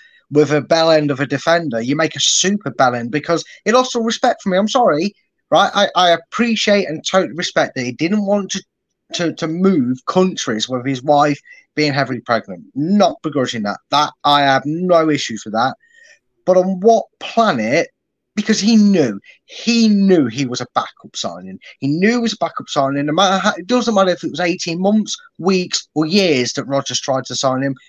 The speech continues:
When he signed, when he signed him, um,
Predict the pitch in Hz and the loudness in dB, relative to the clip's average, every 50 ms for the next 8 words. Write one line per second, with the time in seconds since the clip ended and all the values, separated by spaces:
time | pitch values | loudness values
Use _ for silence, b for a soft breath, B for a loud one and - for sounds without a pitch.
0 | b b b - 175 202 220 214 208 - 220 214 202 - - - - 202 190 160 | b b b 2 2 2 2 0 0 0 0 0 0 0 -2 0 2 2 2 2
1 | 127 113 120 120 127 143 156 156 147 - - _ _ _ _ - 185 202 196 170 | 2 0 0 -2 -4 -4 -4 -6 -8 -10 -12 _ _ _ _ 2 2 2 2 0
2 | 208 214 190 - - - 202 180 156 139 131 127 113 117 110 107 117 143 151 147 | 0 0 0 -2 0 0 2 2 2 2 0 -2 -2 -2 -2 -2 -4 -6 -8 -10
3 | _ _ _ _ _ _ _ _ _ _ _ _ _ _ _ _ _ _ _ _ | _ _ _ _ _ _ _ _ _ _ _ _ _ _ _ _ _ _ _ _
4 | _ _ _ _ _ 147 156 156 160 160 156 156 156 151 151 151 - | _ _ _ _ _ 2 4 6 6 6 6 6 6 4 2 -4 -6